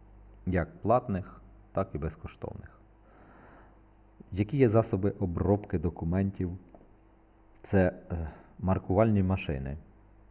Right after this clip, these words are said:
м, ламінатори, м, брошурувальні машини. Ну, наприклад, маркувальні машини ставлять там певний штамп. М, ну, звісно, ламінатори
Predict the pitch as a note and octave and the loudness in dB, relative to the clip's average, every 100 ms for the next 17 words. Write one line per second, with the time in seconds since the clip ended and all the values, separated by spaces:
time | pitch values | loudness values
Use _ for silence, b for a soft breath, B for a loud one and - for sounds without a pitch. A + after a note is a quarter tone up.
0 | - D#2 D2 D2 D2+ F#2+ F#2+ D#2 D2 - | -12 -8 -6 -4 0 2 2 0 -4 -6
1 | D2 D2 D#2 - - - - - D#2+ D#2 | -8 -8 -10 -18 -20 -20 -20 -14 -10 -10
2 | D2+ D2 D2 - F2+ F2+ F#2 F2+ E2+ D#2+ | -10 -10 -12 -4 0 0 0 0 0 0
3 | D#2+ D2 D2 C#2+ - - - - - - | 0 -2 -6 -8 -10 -12 -12 -14 -20 -20
4 | B B B B - F2 D#2+ D#2+ D2+ D2+ | B B B B -6 -4 -2 -4 -4 -4
5 | D#2 - E2 E2 D#2 D#2 D#2 E2+ D2+ C#2+ | -6 -4 -2 0 0 -2 -4 -4 -4 -4
6 | - D2 C#2 C2+ C#2 C#2 D2 C#2 C2+ - | -4 -4 -4 -6 -8 -6 -6 -4 -8 -10
7 | - B1+ - - - _ _ _ - - | -10 -10 -14 -20 -20 _ _ _ -18 -14
8 | - - - - G2 G2 - D#2 E2 E2+ | -12 -12 -12 -10 -6 -6 -6 -8 -6 -6
9 | C#2+ D2 D2 D2+ E2 D#2+ C#2+ | -4 -4 -4 -2 -4 -4 -6